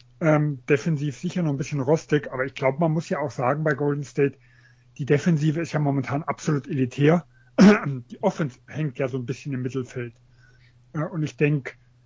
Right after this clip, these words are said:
er wird defensiv kein Minusspieler sein. Also ob er nochmal an das Niveau rankommt wie vorher, das muss man abwarten.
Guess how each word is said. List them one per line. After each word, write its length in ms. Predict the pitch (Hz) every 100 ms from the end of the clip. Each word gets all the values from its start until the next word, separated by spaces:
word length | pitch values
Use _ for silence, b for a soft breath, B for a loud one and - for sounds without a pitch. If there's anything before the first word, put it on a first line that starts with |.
| -
er 160 | 147
wird 260 | 143 151 -
defensiv 680 | 160 175 156 143 156 - - -
kein 400 | 139 139 127 131
Minusspieler 680 | 165 214 196 - 185 185 165
sein. 380 | 165 170 185
Also 320 | 185 135 139 -
ob 160 | 160 175
er 100 | 151
nochmal 300 | 143 143 143
an 80 | 139
das 220 | 143 -
Niveau 240 | 131 143
rankommt 420 | 135 147 - 139
wie 60 | 131
vorher, 380 | - 147 147 160
das 200 | 139 -
muss 180 | 151 -
man 120 | 131
abwarten. 540 | 160 160 156 160 160